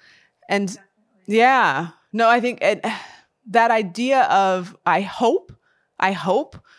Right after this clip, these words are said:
Speaker 1: that some of the work we've done over the past, what, almost ten years,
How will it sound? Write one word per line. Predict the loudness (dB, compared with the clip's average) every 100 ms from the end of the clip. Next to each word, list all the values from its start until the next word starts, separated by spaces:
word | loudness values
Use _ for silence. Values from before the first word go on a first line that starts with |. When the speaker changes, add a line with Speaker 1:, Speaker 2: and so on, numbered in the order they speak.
| _ _ _
Speaker 1:
that | -4 -4 -4
some | -4 -4
of | -2
the | -2
work | -2 -4
we've | -6 -4
done | -2
over | -2
the | -2 -4
past, | -2 0 -2 -4 -12 -6
what, | 0 0 0 -2
almost | -2 -2 -4
ten | -4 -4 -2
years, | -2 -2 -2 -4 -6 -16